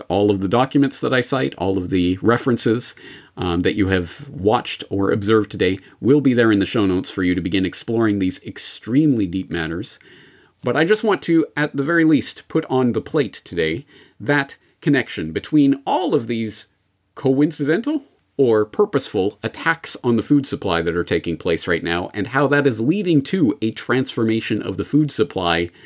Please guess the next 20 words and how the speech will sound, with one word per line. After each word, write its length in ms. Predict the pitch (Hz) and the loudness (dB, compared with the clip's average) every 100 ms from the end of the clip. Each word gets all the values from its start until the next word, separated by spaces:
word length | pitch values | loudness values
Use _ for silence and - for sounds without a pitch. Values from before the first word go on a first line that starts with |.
| - - _ - | -20 -20 _ -2
that 200 | 123 131 | 2 4
in 100 | 123 | 2
turn 320 | - 170 101 | 2 4 4
is 140 | 98 | 2
feeding 280 | - 117 110 | 0 0 2
into 220 | 95 101 | 2 0
a 40 | 98 | -2
transformation 760 | - 92 - 90 85 - 80 - - - - _ _ 107 | 0 0 0 0 0 0 -4 -6 -18 -20 -20 _ _ -4
of 100 | 95 | -2
the 60 | |
human 260 | - 104 90 | 2 2 2
species 480 | - 90 - 82 80 | 0 -2 0 -4 -4
itself. 580 | 76 - 69 65 - - _ _ | -4 -2 -2 -4 -12 -20 _ _
These 240 | 101 101 107 | -2 0 0
are 360 | 110 104 98 - _ _ | 0 0 0 -6 _ _
incredibly 1120 | 135 131 127 - 110 110 139 143 101 98 78 98 | 4 4 2 -4 -2 2 4 4 2 0 0 0
important, 540 | 92 - 90 82 82 - | -4 -2 -4 -2 -6 -4
incredibly 720 | 104 - - 110 127 107 101 | -4 -4 -4 0 2 2 0
large 320 | 87 85 78 | 0 -4 -6
topics. 600 | - 82 85 - - - | -8 -8 -6 -8 -10 -12